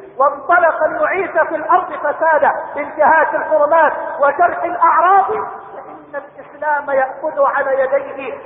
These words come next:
بمنتهى الشدة والقوة ليزول الفرد ولتبقى الجماعة كلها هادئة آمنة مطمئنة. ومن ثم جعل الإسلام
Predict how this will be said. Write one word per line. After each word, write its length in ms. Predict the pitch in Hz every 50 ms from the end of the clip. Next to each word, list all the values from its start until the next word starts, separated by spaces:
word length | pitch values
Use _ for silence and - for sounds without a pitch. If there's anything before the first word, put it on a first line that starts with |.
| - - -
بمنتهى 580 | 285 294 302 311 302 - - 330 311 - 320
الشدة 720 | 285 302 - - - 440 440 - - - 330 320 - 359 320
والقوة 540 | 320 311 320 - 349 392 381 359 349 370 359 - - - - - - -
ليزول 680 | - 320 330 330 320 320 320 - 427 453 453 415 392 370
الفرد 680 | 370 370 - - 403 403 392 - - 427 453 453 440 - - - - - - -
ولتبقى 640 | 220 247 254 254 254 - 302 302 302 - - 277 277
الجماعة 840 | 269 - - - 269 262 262 269 269 262 233 254 285 277 277 269 262 262
كلها 600 | 277 254 - 262 277 285 220 262 277 269 262 247 269
هادئة 600 | 277 269 269 254 254 - 294 277 269 254 - - 285 254 - - 277 262 262
آمنة 340 | 262 269 277 269 254 240 233 277
مطمئنة. 720 | 262 262 247 247 247 262 247 247 240 247 - 220 220 196 - - - - - - - - -
ومن 320 | 262 254 262 269 262 254 -
ثم 320 | 302 294 294 285 285 277 277 277 277 - - - - - - - - - -
جعل 420 | - 311 311 - 277 285 285 - 285
الإسلام 720 | 285 - - - 285 - - 285 277 285 302 302 294 294